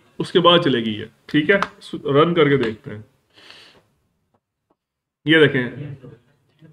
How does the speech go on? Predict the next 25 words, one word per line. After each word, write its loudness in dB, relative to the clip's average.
end 2
of 4
loop 8
कब 6
print 2
हुआ 6
है? 0
जब 4
सारा 6
जो 2
loop 6
है 8
वो 6
execute 4
हो 6
गया 6
है, 6
उसके 0
बाद 4
जाके 4
print -4
हुआ -8
है, -18
ठीक 4
है? 2